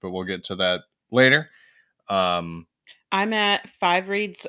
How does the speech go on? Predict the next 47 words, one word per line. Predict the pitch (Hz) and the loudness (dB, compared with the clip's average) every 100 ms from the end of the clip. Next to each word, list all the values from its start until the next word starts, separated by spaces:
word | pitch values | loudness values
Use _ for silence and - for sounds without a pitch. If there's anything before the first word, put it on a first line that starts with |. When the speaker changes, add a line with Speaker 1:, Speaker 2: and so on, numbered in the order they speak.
| - | -14
Speaker 2:
for | - 202 202 208 | -10 -4 -2 -4
the | 208 | -4
year | 220 214 220 | -4 -2 -4
so | 226 226 | -6 -6
far. | 247 269 311 339 _ | -4 -4 -4 -8 _
Speaker 1:
And | 107 98 | -8 -2
I'm | 98 101 | -2 -2
at | 101 - | -4 -6
six | - - 120 143 - - | -6 0 -2 -2 -8 -10
with | 101 101 95 - | -6 -4 -4 -6
two | - 113 | -6 -4
books | 104 110 - | -2 -4 -4
that | 107 101 | -2 -2
were | 107 101 | 0 -2
over, | 101 98 101 | -2 -2 -2
like, | 101 101 | -2 -2
six | - 107 | -6 -6
hundred | 123 123 131 | -4 -2 -2
pages, | 165 196 120 85 - | -4 -4 -6 -6 -6
so | - 92 92 95 107 - _ _ _ - | -2 0 0 -4 -6 -16 _ _ _ -12
yay. | 120 165 143 101 90 85 _ _ _ _ - | -8 -6 -6 -6 -8 -10 _ _ _ _ -4
Speaker 2:
Right, | 202 175 - | 0 0 -2
so | - 214 208 202 | -2 2 2 2
he's | 196 180 220 262 | 0 -2 -2 2
off | 254 240 | 2 2
to | 240 | 0
a | 208 | -2
really | 196 196 | 2 2
great | 190 196 180 | 2 -4 -4
start, | - 185 185 170 | -2 2 2 0
like, | - 160 135 - _ _ | 0 -2 -2 -6 _ _
page-wise, | - 175 196 220 220 226 226 226 - | -4 -2 -2 2 4 4 2 -4 -2
and | 185 180 170 - | -2 -2 -4 -6
also | 175 180 196 | -2 -2 -2
reading | 175 175 170 170 160 | -4 -4 -4 -6 -6
books | 160 - | -8 -6
that | 170 | -8
have | 160 | -4
been | 151 | -4
on | 151 165 | -4 -6
his | 170 | -10
T | - 185 | -8 -4
B | 170 | -2
R | 170 - | -2 -2
for | 202 | -2
a | |
while, | 202 208 208 | 0 2 0